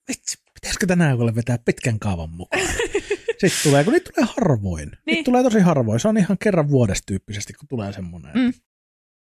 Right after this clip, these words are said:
Speaker 1: jos silloinkaan enää nykyään. Et niinku, että sattuu vaan. Palaset loksahtelee paikoille ja törmäät ihmisiä oikeissa paikoissa ja meno vaan niin sanotusti yltyy.
Speaker 2: Kyllä.
Speaker 1: Ja sitten niinku yhtäkkiä,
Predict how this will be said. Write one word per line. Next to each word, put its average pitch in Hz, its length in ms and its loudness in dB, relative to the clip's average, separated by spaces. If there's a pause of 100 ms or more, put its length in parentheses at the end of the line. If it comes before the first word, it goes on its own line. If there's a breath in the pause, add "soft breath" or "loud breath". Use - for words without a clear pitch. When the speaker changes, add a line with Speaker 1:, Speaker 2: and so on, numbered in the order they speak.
(140)
Speaker 1:
jos 147 260 2
silloinkaan 104 500 -4
enää 98 200 -8
nykyään. - 400 -8 (640 soft breath)
Et 104 140 -8
niinku, 98 340 -6
että - 200 -8
sattuu 127 460 -2
vaan. 107 220 -2 (1400)
Palaset 131 340 4
loksahtelee 110 500 -2
paikoille 104 500 -8
ja 101 80 -10
törmäät 127 380 0
ihmisiä 110 440 -4
oikeissa 107 360 -6
paikoissa 95 500 -8
ja 78 80 -10 (1000)
meno 135 280 4
vaan 120 180 4
niin 123 120 4
sanotusti 107 380 -6
yltyy. 110 420 -6 (400)
Speaker 2:
Kyllä. 226 260 0 (160)
Speaker 1:
Ja 123 60 -2
sitten 113 320 0
niinku 104 320 -2
yhtäkkiä, 113 560 -4